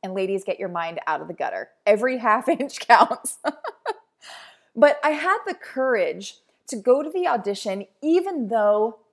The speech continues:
I was too short. Did I have the confidence for it? Probably not. But I had the courage to say, "Hey, this could be something really awesome."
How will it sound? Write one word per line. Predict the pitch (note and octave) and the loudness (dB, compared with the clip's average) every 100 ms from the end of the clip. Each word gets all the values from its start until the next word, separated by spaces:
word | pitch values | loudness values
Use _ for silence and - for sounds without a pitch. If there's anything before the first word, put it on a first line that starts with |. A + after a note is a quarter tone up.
| _ _ _ _ _ - | _ _ _ _ _ -2
I | G#3 | 0
was | F#3+ F#3+ - | 0 -2 -8
too | - G3 | -10 -10
short. | - F#3 - - - - _ _ _ _ - | -8 -10 -10 -14 -20 -20 _ _ _ _ 0
Did | B3+ | 4
I | B3+ | 4
have | C4+ A3+ | 2 0
the | |
confidence | A3 A3 C4+ F4+ A4 G#4+ | 0 0 0 -2 -4 -4
for | G#4+ A4+ B4 | -2 -2 -2
it? | - _ _ _ _ - G3 | -4 _ _ _ _ -20 -2
Probably | C4 D#4 D4 F#3 | 2 4 2 0
not. | F3 C#4 A3+ C#4 - _ _ | 0 0 -2 -4 -10 _ _
But | - C4+ | 0 0
I | |
had | C4+ E4+ | 2 -2
the | F4 | -2
courage | F#4+ C#4 C#4 B3+ - | -6 -2 0 0 -4
to | G#3+ | -4
say, | A#3 G#3+ | 0 0
"Hey, | G#3+ A3+ | -2 -6
this | F#3+ C4+ - | -6 -8 -10
could | - - B3+ F#3 D#3 E3+ _ _ _ _ _ _ | -8 0 0 0 -4 -10 _ _ _ _ _ _
be | G#3+ | -6
something | G#3 G#3 G3 G3 F#3 | -4 -4 -4 -4 -4
really | E3 E3 | -4 -4
awesome." | - E3 - F#2+ - | -4 -4 -6 -12 -12